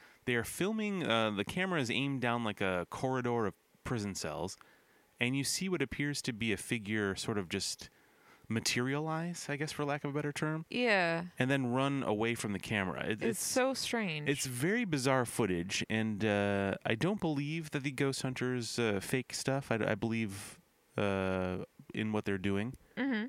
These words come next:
Speaker 1: I don't think that they have any reason to fake anything.
Speaker 2: No, I don't think so either.
Speaker 1: Most of the time, they end up s-, figuring out what's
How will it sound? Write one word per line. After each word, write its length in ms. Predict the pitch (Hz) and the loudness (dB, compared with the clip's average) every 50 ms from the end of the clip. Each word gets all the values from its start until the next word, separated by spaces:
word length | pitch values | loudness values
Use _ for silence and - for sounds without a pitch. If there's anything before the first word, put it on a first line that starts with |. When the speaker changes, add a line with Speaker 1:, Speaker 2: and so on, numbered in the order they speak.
| - | -2
Speaker 1:
I 80 | - 107 | 0 0
don't 140 | 107 - - | 0 2 0
think 140 | - 98 98 | -2 -6 -6
that 100 | 92 - | -2 0
they 120 | 101 98 | 0 2
have 160 | 98 95 92 | 2 2 0
any 120 | 95 98 90 | 0 0 0
reason 300 | 92 98 95 87 98 92 | 0 0 0 0 -2 -2
to 160 | - - 92 | -2 -4 -6
fake 300 | 87 - 101 92 87 - | -4 -2 -2 -2 0 -2
anything. 460 | 92 85 87 85 - 85 85 87 107 - _ | -2 -2 -4 -4 -6 -6 -6 -6 -8 -6 _
Speaker 2:
No, 360 | 202 202 175 160 160 160 175 185 - - | -2 0 0 0 0 -2 -4 -6 -4 -2
I 80 | - 202 | 0 0
don't 140 | 190 180 | 0 0
think 140 | - 175 - | -2 -4 -2
so 140 | - - 165 | 0 2 2
either. 340 | 160 160 165 180 196 208 220 - _ _ _ _ _ - | 2 2 2 0 -2 -4 -6 -12 _ _ _ _ _ -2
Speaker 1:
Most 260 | - 123 123 127 - 127 | 0 2 2 2 0 -2
of 100 | 117 95 | -2 -2
the 60 | - | 0
time, 260 | 127 113 110 110 113 | 0 2 2 2 2
they 120 | 110 107 | 2 2
end 140 | 107 107 107 | 4 4 2
up 80 | 107 - - | 0 -2 -4
s-, 280 | - - - - - - | -6 -4 -2 -2 -4 -4
figuring 400 | - - 113 117 104 117 110 107 | -2 -2 0 0 2 2 2 2
out 160 | 110 104 85 | 2 2 2
what's 420 | 107 110 - - - - - - | 2 0 0 -2 -4 -2 -2 -4